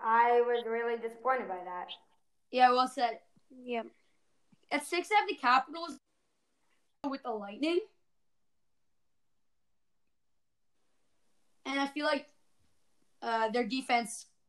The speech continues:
Speaker 2: the Capitals' defense could play a bit more defense and just let Ovechkin score the goals.
Speaker 3: Yeah, probably.
Speaker 1: Yeah, for me, number five, I have Boston. You won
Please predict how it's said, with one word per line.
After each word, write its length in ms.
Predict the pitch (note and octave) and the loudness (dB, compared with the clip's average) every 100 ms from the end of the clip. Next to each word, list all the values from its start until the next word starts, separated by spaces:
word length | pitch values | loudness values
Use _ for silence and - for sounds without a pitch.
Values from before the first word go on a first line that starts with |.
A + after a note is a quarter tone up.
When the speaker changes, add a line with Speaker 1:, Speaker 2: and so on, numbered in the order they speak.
| - | -6
Speaker 2:
the 260 | B3+ B3 B3 | -2 -2 4
Capitals' 340 | C#4 C4 B3 | 6 6 0
defense 340 | A#3+ A3+ A3 G#3+ | -10 -10 -10 -12
could 240 | - A#3 G#3+ | -8 -8 -4
play 200 | A#3 A3 | -2 -2
a 40 | |
bit 160 | G#3+ A3 | -4 -6
more 200 | G#3 G3+ | -8 -8
defense 560 | G#3+ G3+ A3+ A3 - - _ _ _ _ _ | -8 -6 -4 -4 -6 -18 _ _ _ _ _
and 120 | A#3+ A3+ | -2 -2
just 140 | B3 | 8
let 140 | C#4 C4 | 10 12
Ovechkin 420 | A#3+ A3 A3 G#3+ | 10 4 0 -10
score 240 | - G#3 G3+ | -12 -12 -12
the 60 | |
goals. 380 | G#3+ C#4+ - - - _ _ _ _ _ _ _ _ _ _ _ _ _ _ _ _ _ _ _ _ _ _ - _ - _ _ _ - - | -12 -14 -18 -20 -20 _ _ _ _ _ _ _ _ _ _ _ _ _ _ _ _ _ _ _ _ _ _ -20 _ -20 _ _ _ -14 -4
Speaker 3:
Yeah, 240 | A#3 G#3+ | 0 -2
probably. 460 | - A3+ A3 B3 B3 _ _ - | -4 -10 -10 -10 -14 _ _ 4
Speaker 1:
Yeah, 440 | D#4+ C#4+ - - - | 12 12 12 6 2
for 100 | D#4+ | 4
me, 220 | E4 G4 | 8 8
number 300 | A4 G4 F#4 | 8 6 2
five, 280 | D4 C#4 C#4 | 6 8 8
I 80 | C#4 | 6
have 180 | D#4 D4+ | 2 0
Boston. 800 | - A3 A3+ - C#4+ C#4+ C#4 - | -2 -6 -8 -8 -6 -6 -10 -12
You 80 | E4+ | 0
won 140 | G#4 | 4